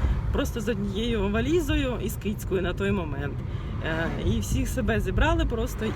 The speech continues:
і отак от виїхали двадцять п'ятого лютого. Тому, тому да, така, така ситуація, думки зараз і про Україну, е, і взагалі про, про, про що далі буде. Ну,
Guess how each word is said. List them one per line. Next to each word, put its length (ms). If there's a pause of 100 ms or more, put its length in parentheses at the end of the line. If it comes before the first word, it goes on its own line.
і 40
отак 300
от 100
виїхали 640 (680)
двадцять 400
п'ятого 440
лютого. 540 (960)
Тому, 480 (100)
тому 200
да, 260
така, 400 (100)
така 240
ситуація, 880 (160)
думки 440
зараз 380
і 40
про 180
Україну, 680 (840)
е, 420
і 260
взагалі 520
про, 260 (300)
про, 140
про 260
що 160
далі 320 (120)
буде. 340 (1200)
Ну, 60